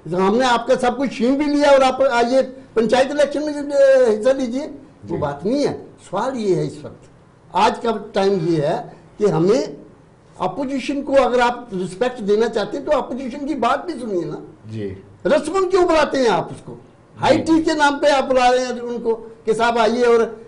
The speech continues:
Speaker 1: अमरनाथ यात्रा के जो हमने इंतजाम किए हैं उनको, उन पे आप मोहर लगाइए। बिल्कुल सरदार साहब
Speaker 2: डर
Speaker 1: की
Speaker 2: क्या
Speaker 1: बात
Speaker 2: की चीज
Speaker 1: बिल्कुल
Speaker 2: है?
Speaker 1: दुरुस्त है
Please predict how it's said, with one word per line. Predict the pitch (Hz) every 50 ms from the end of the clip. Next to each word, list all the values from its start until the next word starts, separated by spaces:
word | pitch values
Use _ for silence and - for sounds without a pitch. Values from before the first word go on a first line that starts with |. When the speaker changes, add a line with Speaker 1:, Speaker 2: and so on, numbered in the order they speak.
| - - 185
Speaker 1:
अमरनाथ | 196 214 226 233 233 233 214 214
यात्रा | 214 208 214 233 240 233
के | 233 240
जो | 214 214 226 220
हमने | 208 214 214 226 233
इंतजाम | 226 202 185 190 202 208 208 214 214
किए | 214 - 208 202 220 220
हैं | 226 233 220 208 - - - - 247
उनको, | 262 254 - 277 277 214 - 262
उन | 262 254
पे | 208 269 269
आप | 269 247 240 247 240
मोहर | 226 233 262 285 285
लगाइए। | 285 247 262 254 254 262 254 - - - - - - - - - _ _ _ - _ - - - - - - - -
बिल्कुल | 190 226 - 320 285 226
सरदार | 240 220 220 220 220 214
साहब | 233 233 220 202 -
Speaker 2:
डर | - 147 - -
Speaker 1:
की | 233
Speaker 2:
क्या | 190 180 180
Speaker 1:
बात | 190 185
Speaker 2:
की | 196
चीज | 196 185 247
Speaker 1:
बिल्कुल | 277 - 339 311
Speaker 2:
है? | 285 294
Speaker 1:
दुरुस्त | 285 220 - -
है | 190